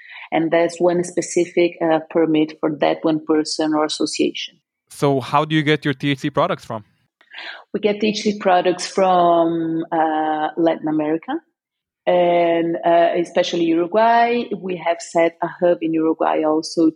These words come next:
Speaker 1: to, to keep those products, so Colombia can produce those products, also Uruguay and close by companies. Pretty much it.
Speaker 2: Okay. So many challenges. How do you
Speaker 1: No.
Speaker 2: navigate these challenges? What strategies or approaches have you proven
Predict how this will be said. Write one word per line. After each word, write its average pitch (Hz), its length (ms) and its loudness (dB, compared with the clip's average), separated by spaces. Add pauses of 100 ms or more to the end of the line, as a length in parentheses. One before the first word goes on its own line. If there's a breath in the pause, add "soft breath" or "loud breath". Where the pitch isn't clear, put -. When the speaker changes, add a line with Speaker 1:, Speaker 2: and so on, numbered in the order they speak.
Speaker 1:
to, 160 500 0
to - 140 -20
keep - 160 -6
those 160 180 -2
products, 151 460 0
so 147 80 0
Colombia 160 380 0
can 156 180 -4
produce 160 320 -4
those 160 140 -8
products, 151 600 2
also 156 260 -2
Uruguay 151 600 2
and 147 500 -4
close 151 300 -2
by 147 380 0 (720 loud breath)
companies. 160 880 0 (400)
Pretty 165 240 0
much 151 320 0
it. 156 200 0 (580)
Speaker 2:
Okay. 117 400 0 (420)
So - 400 -6
many 143 200 0
challenges. 123 680 -2 (560 soft breath)
How 165 80 2
do 311 120 4
you 254 60 2
Speaker 1:
No. 180 60 0
Speaker 2:
navigate 143 520 0
these 113 180 -2
challenges? 110 480 -2
What 147 180 -4
strategies 143 640 0
or 107 140 2
approaches 123 580 -2
have 113 180 -2
you 117 120 -6
proven 127 760 0